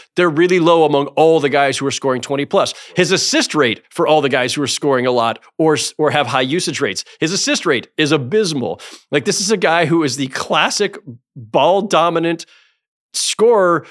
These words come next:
who the question then becomes, and this is where I say, like, we are to the, to the reader's,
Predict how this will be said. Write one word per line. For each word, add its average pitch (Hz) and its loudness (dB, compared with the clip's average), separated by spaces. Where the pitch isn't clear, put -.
who 185 0
the 151 -2
question 202 0
then 196 0
becomes, 180 -2
and 139 -2
this 196 0
is 170 -6
where 180 2
I 165 2
say, 160 0
like, 147 -2
we 151 -2
are 165 2
to - -8
the, 131 0
to 135 -6
the 127 -4
reader's, 135 -4